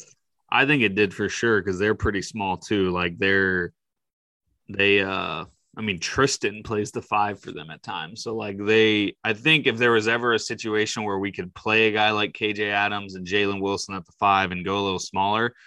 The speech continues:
that was the game to do it. So I think it was a mixture of both. But then that's why I'm still, like, confused on, okay, if that's the case, <laughs> why is Dave playing the most crucial minutes when it's like you haven't trusted him at all this game, but now you trust him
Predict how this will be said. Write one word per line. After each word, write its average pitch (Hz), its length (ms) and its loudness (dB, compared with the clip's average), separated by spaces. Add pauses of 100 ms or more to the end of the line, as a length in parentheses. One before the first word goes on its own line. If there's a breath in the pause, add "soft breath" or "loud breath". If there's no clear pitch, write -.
(1120 soft breath)
that 95 260 2
was 95 200 -4
the 92 80 -6
game 92 320 -4
to 85 60 -10
do 92 240 2
it. 120 280 2
So 104 220 -2
I 92 80 0
think 104 240 -8
it 101 40 0
was 95 280 0
a 101 60 -2
mixture 95 420 -4
of 82 140 -4
both. 101 300 4 (1040 soft breath)
But 123 140 2
then 131 160 6
that's 127 280 4
why 123 200 4
I'm 107 140 -2
still, 120 280 0
like, 101 280 0
confused 104 560 -4
on, 92 260 -2
okay, 92 380 0
if 85 80 -6
that's 104 240 -2
the 98 80 -6
case, 98 340 0
<laughs> - 440 -8
why 101 320 2
is 95 140 -2
Dave 92 360 -4
playing 95 260 -6
the 90 60 -6
most 87 260 -6
crucial 92 340 -4
minutes 85 480 -6
when 85 140 -6
it's 80 220 -10
like 73 360 -6
you 98 200 -8
haven't 92 260 -4
trusted 95 440 -6
him 71 100 -14
at 71 60 -12
all 95 220 -2
this - 220 -10
game, 82 280 -10
but 87 120 -10
now 104 140 -8
you 104 160 -8
trust - 400 -8
him 104 220 -8